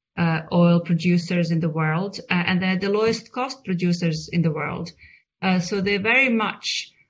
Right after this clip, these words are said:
uh, are focused on, on, on what is really happening and what kind of threat the energy transition,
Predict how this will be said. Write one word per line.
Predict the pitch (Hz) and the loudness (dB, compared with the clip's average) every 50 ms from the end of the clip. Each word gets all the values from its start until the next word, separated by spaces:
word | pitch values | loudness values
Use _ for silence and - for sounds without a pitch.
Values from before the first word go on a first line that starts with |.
| _ - | _ -6
uh, | 196 190 185 180 - - | -2 0 0 0 -2 -2
are | - 180 175 175 175 170 175 - 175 | -2 0 0 2 2 2 0 -2 -4
focused | - - - 196 190 180 - 190 170 - - - | -6 -4 -2 -2 -2 -2 -4 -4 -4 -6 -6 -6
on, | - 170 175 170 175 170 170 - - | -4 -2 0 0 0 0 -2 -4 -4
on, | 170 170 170 165 | -4 -4 -2 -2
on | 165 170 160 160 | -2 -2 -2 -2
what | 185 202 202 202 - | -2 -4 -4 -4 -4
is | 185 165 170 170 | -4 -2 0 0
really | 180 170 170 170 | 0 0 0 0
happening | 160 160 165 165 165 - 170 165 160 160 160 165 | 0 -2 -2 -4 -4 -4 -4 -2 -2 0 0 0
and | 165 160 160 | -2 -2 -2
what | 180 196 190 - | -2 -4 -4 -6
kind | - 185 180 170 170 | -6 -4 -2 -2 -2
of | 170 | -4
threat | - - - - 214 226 233 233 - - - | -6 -8 -8 -4 -2 -2 -4 -4 -8 -8 -4
the | 185 | 0
energy | 170 170 170 165 160 160 | 2 2 2 2 0 -2
transition, | 160 - 170 160 156 175 170 170 - 180 170 170 170 170 | -2 -4 -4 -2 -2 -2 -2 -2 -2 -2 0 0 0 -2